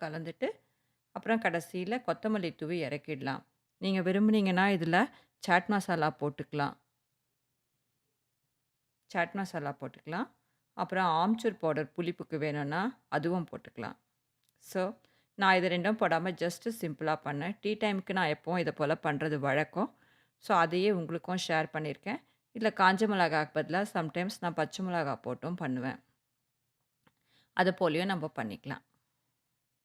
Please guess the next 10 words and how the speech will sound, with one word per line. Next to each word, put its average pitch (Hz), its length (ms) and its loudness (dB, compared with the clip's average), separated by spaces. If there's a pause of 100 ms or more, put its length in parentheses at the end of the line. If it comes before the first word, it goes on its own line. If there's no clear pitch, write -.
(2000)
உங்களுக்கு 170 580 6
இந்த 175 200 10
வீடியோ 147 320 10
பிடிச்சிருக்கோன்னு 156 600 10
நினைக்கிறேன். 127 440 6
பிடிச்சிருந்தா - 500 2 (120)
மறக்காம 147 520 -4 (180)
ஆர் 135 140 -2
டி 170 120 -6
விலாக்ஸ்க்கு 135 600 -6